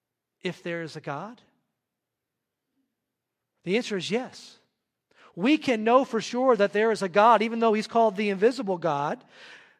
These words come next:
We know that God exists because Jesus Christ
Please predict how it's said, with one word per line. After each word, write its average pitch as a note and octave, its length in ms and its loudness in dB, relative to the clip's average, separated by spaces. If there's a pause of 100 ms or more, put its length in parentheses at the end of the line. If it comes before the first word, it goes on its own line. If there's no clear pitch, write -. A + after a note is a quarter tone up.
(100)
We A3+ 200 0
know B3+ 220 4
that G#3+ 160 0
God G#3+ 260 2
exists G#3+ 440 -2
because G#3 340 -4
Jesus C4+ 760 -2
Christ A#3 680 -2